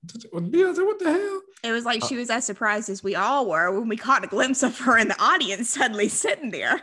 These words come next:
Speaker 2: <laughs>
Speaker 1: Yeah, 'cause I was shocked. I was like, "What the fuck? What
Speaker 2: I
Speaker 1: is
Speaker 2: was like,
Speaker 1: going
Speaker 2: "Did
Speaker 1: on
Speaker 2: I just
Speaker 1: here?"
Speaker 2: see Beyonce?" <laughs>
Speaker 1: Said, "What
Speaker 2: Beyonce.
Speaker 1: the hell?" Said, "Is Beyonce performing?" I said, "Well, Megan's performance is over. What the hell?"
Speaker 2: Mm-hmm.
Speaker 1: Um,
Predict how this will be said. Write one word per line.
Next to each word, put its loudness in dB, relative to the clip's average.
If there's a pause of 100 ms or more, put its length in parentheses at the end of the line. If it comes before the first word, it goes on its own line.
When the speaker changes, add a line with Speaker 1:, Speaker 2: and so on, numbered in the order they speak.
(100)
Speaker 2:
<laughs> -8 (260)
Speaker 1:
Yeah, 4
'cause 0
I 2
was 2
shocked. -2
I -2
was -6
like, -10
"What -8
the -16 (180)
fuck? -10
What 0
Speaker 2:
I 4
Speaker 1:
is 2
Speaker 2:
was 0
like, 2
Speaker 1:
going -2
Speaker 2:
"Did 4
Speaker 1:
on 4
Speaker 2:
I 4
just 0
Speaker 1:
here?" 0
Speaker 2:
see 4
Beyonce?" 0
<laughs> -18
Speaker 1:
Said, -12
"What 6
Speaker 2:
Beyonce. 4
Speaker 1:
the 2
hell?" 2
Said, -2
"Is 0
Beyonce -2
performing?" -6
I -8
said, -8
"Well, -4
Megan's -6
performance -10
is -6
over. -2
What -8
the -8
hell?" -8 (100)
Speaker 2:
Mm-hmm. -4
Speaker 1:
Um, -2